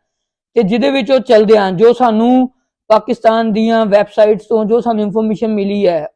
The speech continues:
ਉਹ ਹੈ, ਇਹ ਹੈ ਕਿ ਉਹ ਪਹਿਲਾਂ ਕਿ ਜਿਹੜੇ ਉੱਥੇ ਦੇ ਪੁਲਿਸ ਮੁਲਾਜ਼ਮ ਸੀਗੇ, ਜਿਹੜੇ ਵੱਡੇ ਅਫਸਰ ਸੀ,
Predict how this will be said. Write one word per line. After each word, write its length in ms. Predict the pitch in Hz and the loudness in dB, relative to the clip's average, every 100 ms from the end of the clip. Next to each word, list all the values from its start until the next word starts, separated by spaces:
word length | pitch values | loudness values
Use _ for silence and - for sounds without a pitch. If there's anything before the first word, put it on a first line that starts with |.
| - | -4
ਉਹ 200 | 226 233 | 2 4
ਹੈ, 60 | 214 | 6
ਇਹ 260 | 226 254 | 4 4
ਹੈ 120 | 226 | 2
ਕਿ 280 | 220 240 240 - 220 | 0 -2 -6 -4 2
ਉਹ 360 | 240 269 262 _ _ _ _ | 2 2 -2 _ _ _ _
ਪਹਿਲਾਂ 420 | 208 240 247 247 240 | -2 2 2 2 0
ਕਿ 400 | 240 233 254 - _ 185 | -2 -4 -4 -8 _ -4
ਜਿਹੜੇ 260 | 202 220 | 0 0
ਉੱਥੇ 260 | 214 208 233 | 0 -2 0
ਦੇ 80 | 240 | 0
ਪੁਲਿਸ 280 | 220 226 233 | 0 -4 -2
ਮੁਲਾਜ਼ਮ 420 | 226 202 208 220 | 0 0 0 -4
ਸੀਗੇ, 280 | 208 202 220 | -2 0 0
ਜਿਹੜੇ 140 | 220 | 0
ਵੱਡੇ 320 | 196 156 233 | -2 2 2
ਅਫਸਰ 300 | 233 - 214 | 2 0 -4
ਸੀ, 260 | 180 185 | -2 -8